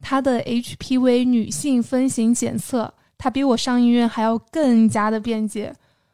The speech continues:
我自己从看说明书、取样、打包、准备邮寄，也就只花了五分钟的时间。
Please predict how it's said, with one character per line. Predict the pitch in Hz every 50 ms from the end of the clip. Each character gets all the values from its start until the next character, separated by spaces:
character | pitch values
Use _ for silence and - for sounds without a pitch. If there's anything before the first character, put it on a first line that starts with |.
| _ _ _ _ -
我 | 240 226 208 214
自 | - - 302 311 269
己 | 254 240 233 - - - -
从 | - - - 240 214 226
看 | 220 - - 269 233 233
说 | 233 - 269 269
明 | 269 240 226 247
书、 | 240 - 262 254 247 247 254 - - -
取 | - - - 226 214 220
样、 | 240 254 262 240 - - - _ _ _ _ _ -
打 | - 202 196 185 190 208 - _
包、 | - 247 247 247 247 247 254 - - - _ _ _ _ _
准 | - 262 233 220 214
备 | 247 277 269 254
邮 | 233 233 226 214 - 247
寄， | 226 - - 294 269 247 240
也 | 233 233
就 | 226 220 254 254
只 | - - 220
花 | 196 - 247 220 214
了 | 220 226
五 | 233 240 240 226 220 220 220
分 | - - 247 220 220 226 226
钟 | 233 226 226 226
的 | 226 233
时 | - - - 220 208
间。 | - - 220 208 208